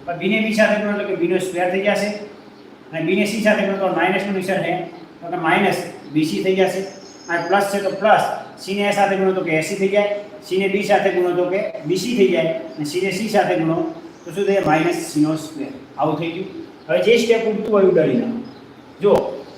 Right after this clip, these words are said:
આ પ્લસ એ બી છે, કોઈ જગ્યાએ પ્લસ એ બી છે તો કે હા, આ પણ પ્લસ એ બી. આ માઇનસ એ સી છે તો માઇનસ એ સી, એ સી ઉડાડ્યું. પ્લસ માઇનસ ઉડી જશે તો કે આ ઉડી જશે. હવે શું કરશું આપણે? આ એ નો સ્ક્વેર આપી દઈશું,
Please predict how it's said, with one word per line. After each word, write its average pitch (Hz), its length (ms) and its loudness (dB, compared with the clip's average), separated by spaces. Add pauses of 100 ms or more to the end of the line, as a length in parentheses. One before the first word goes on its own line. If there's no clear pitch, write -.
(160)
આ 208 100 2
પ્લસ 220 340 4
એ 202 120 4
બી 175 160 0
છે, 139 80 -2 (340)
કોઈ 202 120 4
જગ્યાએ 214 280 2
પ્લસ 214 200 0
એ 208 60 2
બી 220 120 0
છે 226 100 2
તો 220 60 -2
કે 190 100 0
હા, 180 60 8
આ 180 260 4
પણ 202 260 -2
પ્લસ 190 200 -2
એ 170 80 4
બી. 139 320 0 (800)
આ 370 80 2 (440)
માઇનસ 427 380 2 (1000)
એ 190 100 2
સી 202 180 0
છે 190 160 2
તો 175 60 0
માઇનસ 196 300 4
એ 196 60 4
સી, 190 160 0
એ 185 60 4
સી 175 160 2
ઉડાડ્યું. 139 420 0 (760)
પ્લસ 180 200 2
માઇનસ 165 300 2
ઉડી 175 140 0
જશે 202 240 4 (280)
તો 165 80 -6
કે 160 80 -4
આ 143 160 8
ઉડી 135 160 2
જશે. - 300 -6 (600)
હવે 196 60 4
શું 247 140 4
કરશું 233 260 8
આપણે? - 320 2 (520)
આ 202 100 4
એ 202 160 4
નો 226 80 6
સ્ક્વેર 226 260 2
આપી 220 220 6
દઈશું, 226 460 0